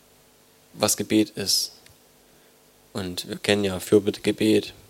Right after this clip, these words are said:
Gebetshäuser rund um die Welt mittlerweile, vierundzwanzig sieben. Äh, und <laughs> ich, ich glaub, ich hab schon mal drüber geredet. Ähm, dann erklärt da jemand auf dem Video, wie du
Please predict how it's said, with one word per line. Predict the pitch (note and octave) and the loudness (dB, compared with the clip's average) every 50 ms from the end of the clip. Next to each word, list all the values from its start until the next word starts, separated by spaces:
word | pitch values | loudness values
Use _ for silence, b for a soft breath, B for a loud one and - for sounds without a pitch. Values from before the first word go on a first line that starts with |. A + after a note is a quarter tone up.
| - | -10
Gebetshäuser | - - - A2+ A2+ A2+ - - - G#2 G2+ G2 G2 | -4 0 2 2 2 2 2 2 4 4 4 2 0
rund | G2+ G2 G2+ G#2+ | -2 -2 -2 -2
um | A2 G#2+ G#2 | -4 -4 -2
die | G#2 G2 | 4 6
Welt | A2 A2 G#2+ G#2+ - | 6 6 6 4 0
mittlerweile, | G#2+ G2+ - G2+ F#2 F#2+ G2 G2 F#2+ F#2+ F#2 | -4 -2 -2 -2 -2 0 0 0 -2 -4 -6
vierundzwanzig | - G#2 G2+ G2 F#2 - G2 G2 G2 F#2+ F#2 - | -4 -6 -6 -6 -4 -6 -6 -6 -6 -4 -4 -2
sieben. | - - G#2+ - - G2+ - B B B B B B B B B B B B B B B B B B B B B B B B B B B B B B B B B B _ _ _ - - | -2 -2 -2 -4 -6 -8 -10 B B B B B B B B B B B B B B B B B B B B B B B B B B B B B B B B B B _ _ _ -20 -4
Äh, | - B2+ A#2 A2 G#2+ A2 G#2+ G#2 B B B B B B B B B B B B B B B B B B B B B B - _ _ | 2 6 6 8 8 8 6 4 B B B B B B B B B B B B B B B B B B B B B B -20 _ _
und | A2 A2 A#2 | 2 4 6
<laughs> | - - B2 - - - - - - - - - - - | 6 4 4 4 2 2 2 -2 -10 -16 -16 -18 -16 -16
ich, | - - | -16 -14
ich | - - - | -8 -6 0
glaub, | - - A2 A2 | 4 4 6 6
ich | G#2+ - - | 4 2 2
hab | A#2 - | 2 2
schon | - F#2 | 2 2
mal | F#2 F#2 | 2 0
drüber | - F#2 F#2 F2+ | 0 -2 0 2
geredet. | F#2 F#2 F2+ F2+ E2+ - B B B B B B B B B B B B B B B B - - - | 2 2 2 2 -2 -4 B B B B B B B B B B B B B B B B -14 -6 0
Ähm, | - A2+ F#2 F#2 F#2 F2+ - - - | 2 4 4 4 2 0 -4 -6 -4
dann | - F2 | 0 0
erklärt | E2 - - G2+ G#2 G2+ | 0 4 6 6 8 8
da | G#2 | 8
jemand | G2 G2 G2 G2+ G2 | 6 6 6 6 6
auf | D#2+ F#2 | 6 4
dem | F#2+ G2 | 4 4
Video, | F#2 A2 G#2+ - G#2+ G#2 G#2 G#2+ G#2+ G#2+ B B B B B B B - | 4 4 6 8 8 8 8 8 6 2 B B B B B B B -2
wie | F#2+ G2+ | 0 2
du | G2 G2 G2 G2 F#2+ F#2 | 4 4 6 4 4 2